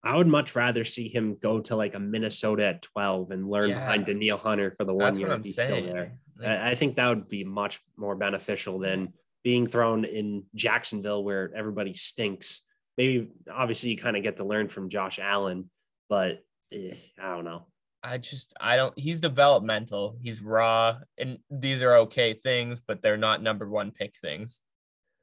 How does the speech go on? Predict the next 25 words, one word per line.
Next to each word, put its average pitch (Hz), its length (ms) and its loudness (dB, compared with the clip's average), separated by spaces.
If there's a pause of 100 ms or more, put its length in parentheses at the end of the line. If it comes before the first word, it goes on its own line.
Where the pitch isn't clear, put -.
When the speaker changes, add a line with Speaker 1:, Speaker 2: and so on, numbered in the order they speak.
Speaker 1:
Agreed. 90 280 -6 (1900)
Uh, 135 380 4 (280)
en-, 123 240 -4
enough 123 300 0
Trayvon 95 400 -4
Walker, 90 540 -4
I 95 100 -6
guess, 95 200 -6
Speaker 2:
Yeah. - 140 -10
Speaker 1:
hate 92 300 -6 (220)
compared 92 400 -6 (200)
to 98 100 -14
what 92 220 -8
some 90 160 -10
people 90 240 -12
think. 87 280 -16 (120)
But, 98 180 0
uh, 92 280 2 (240)
the 107 100 -2
next 117 260 2
player 113 240 2
we 107 120 2
have 101 240 -2
here 98 440 0 (300)
is 101 400 2